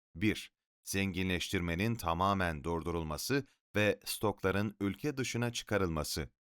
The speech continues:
İki, balistik füze kapasitesine ciddi sınırlamalar.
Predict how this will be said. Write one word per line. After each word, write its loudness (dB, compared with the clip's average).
İki, -2
balistik -2
füze 0
kapasitesine -2
ciddi -4
sınırlamalar. 0